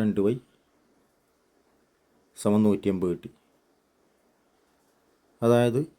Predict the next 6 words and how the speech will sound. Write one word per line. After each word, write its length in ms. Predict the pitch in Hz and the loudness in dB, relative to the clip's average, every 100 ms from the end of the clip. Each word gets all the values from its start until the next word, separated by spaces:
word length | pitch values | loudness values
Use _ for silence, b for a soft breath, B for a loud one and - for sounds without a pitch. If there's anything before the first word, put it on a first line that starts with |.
| - 120 | -4 -2
ഈ 40 | 127 | 0
പറയുന്ന 420 | 127 120 113 120 147 - - 110 | 2 2 2 0 -4 -10 -4 -2
രണ്ട് 240 | 113 110 117 | 0 -2 -2
ചാപങ്ങളുടെയും 720 | 113 107 104 104 98 101 127 - _ _ _ _ _ _ _ _ _ _ _ 113 | 0 0 0 0 0 0 0 -8 _ _ _ _ _ _ _ _ _ _ _ 4
കേന്ദ്രകോൺ 520 | 113 113 120 120 123 | 4 4 2 2 0
കൂട്ടുമ്പോൾ 400 | 110 101 92 110 | -2 -2 -4 -6